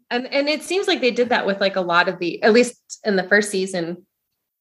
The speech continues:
people didn't talk that much outside of, like, the person telling the story. But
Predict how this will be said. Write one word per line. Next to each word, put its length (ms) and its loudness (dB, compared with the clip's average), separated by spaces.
people 240 -2
didn't 200 2
talk 320 0
that 180 -2
much 260 -4
outside 420 2
of, 80 -2
like, 140 -4
the 80 -10
person 320 -6
telling 240 -2
the 80 -6
story. 320 -2
But 200 -6